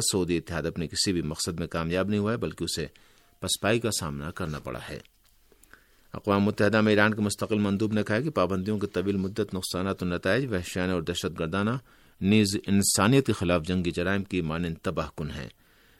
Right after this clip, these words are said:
مجید تخت روانچی نے اقوام متحدہ کے سلامتی کونسل کے اجلاس میں جو قحط و بھوک مری اور جنگ و خونریزی کے بارے میں منعقد ہوا،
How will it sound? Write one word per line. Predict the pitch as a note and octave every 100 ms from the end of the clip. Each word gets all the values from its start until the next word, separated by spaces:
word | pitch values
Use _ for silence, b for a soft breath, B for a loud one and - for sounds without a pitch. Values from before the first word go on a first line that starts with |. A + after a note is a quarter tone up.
| b
مجید | G2+ A#2 D3+
تخت | D3+ C#3 C#3
روانچی | B2 B2+ B2+ D3+
نے |
اقوام | C#3+ A2 F#2
متحدہ | F2+ F2+ F2+ A2+
کے | B2
سلامتی | F2+ F2 F2
کونسل | E2 F2 F#2 B2
کے | F2+
اجلاس | D#2+ F2+ G#2+
میں | C3
جو | G2+ F2
قحط | - F2 E2
و | E2
بھوک | C#2 E2+ F2
مری | F2 G#2
اور | F2
جنگ | C#2+ F2+ F2
و | D#2
خونریزی | - E2 E2 F#2+
کے | F2
بارے | D#2+ E2+ G2+
میں | G2+
منعقد | E2+ D#2+ - G#2+
ہوا، | F2+ G#2